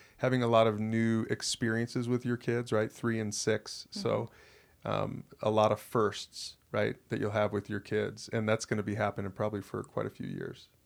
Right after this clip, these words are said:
Speaker 2: And then comes summer. So relaxation, rest, just some space for us to focus on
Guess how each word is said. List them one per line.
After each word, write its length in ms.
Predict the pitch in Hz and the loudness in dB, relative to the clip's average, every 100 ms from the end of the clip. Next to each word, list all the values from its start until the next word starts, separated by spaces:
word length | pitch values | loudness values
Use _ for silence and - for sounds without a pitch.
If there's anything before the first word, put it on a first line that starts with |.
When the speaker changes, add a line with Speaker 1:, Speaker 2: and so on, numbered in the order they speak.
| _ _ _ _ - | _ _ _ _ -12
Speaker 2:
And 160 | 190 180 | -8 -6
then 180 | 180 | -6
comes 300 | 196 - 202 - | -8 -12 -14 -14
summer. 460 | - 175 175 180 - _ _ _ _ - | -10 -8 -8 -10 -14 _ _ _ _ -10
So 120 | 175 | -6
relaxation, 1040 | 175 185 180 - - 208 208 208 196 196 | -2 0 0 -4 -2 -2 0 -4 -4 -4
rest, 640 | 180 185 190 196 - - - _ - - - _ - _ _ | 2 4 4 2 -6 -16 -18 _ -20 -20 -20 _ -20 _ _
just 200 | - 175 | -6 -4
some 160 | - 180 | -2 -4
space 440 | 180 - 185 185 | -2 0 2 0
for 120 | - 180 | -2 0
us 180 | 180 - | 0 -4
to 80 | |
focus 420 | 175 180 180 185 180 | -2 -2 0 -4 -2
on 360 | 175 165 170 | -2 -2 -4